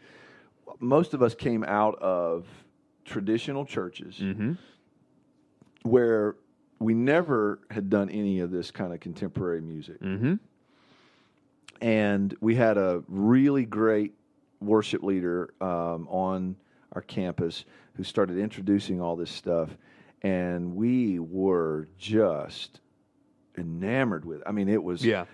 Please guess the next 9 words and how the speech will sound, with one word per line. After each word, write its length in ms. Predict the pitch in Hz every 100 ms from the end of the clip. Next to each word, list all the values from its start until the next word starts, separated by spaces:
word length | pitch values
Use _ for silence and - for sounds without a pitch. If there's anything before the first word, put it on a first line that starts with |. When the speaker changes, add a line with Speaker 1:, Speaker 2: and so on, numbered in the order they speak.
| -
Speaker 1:
we 200 | 120 143
had 200 | 135 104
so, 300 | - 117 107
some 280 | - 110 98
incredible 800 | - 101 - 98 113 190 180 127
services, 720 | 110 143 127 120 117 123 113
incredible 520 | 110 - 170 160 131 104
worship, 480 | 117 120 - 110 - - - - _
just 200 | 110